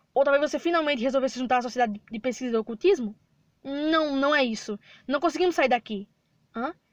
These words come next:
Como não conseguimos sair daqui? Significa que estão devendo algo?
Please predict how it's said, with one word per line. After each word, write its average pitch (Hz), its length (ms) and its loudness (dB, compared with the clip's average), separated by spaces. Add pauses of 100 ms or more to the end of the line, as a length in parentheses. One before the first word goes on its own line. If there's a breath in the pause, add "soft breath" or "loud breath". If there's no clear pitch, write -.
(140)
Como 403 400 6
não 311 220 4
conseguimos 262 480 -2
sair 254 180 2
daqui? 233 320 -2
Significa 285 420 -4
que - 80 -14
estão 277 160 0
devendo 240 400 2
algo? 233 340 0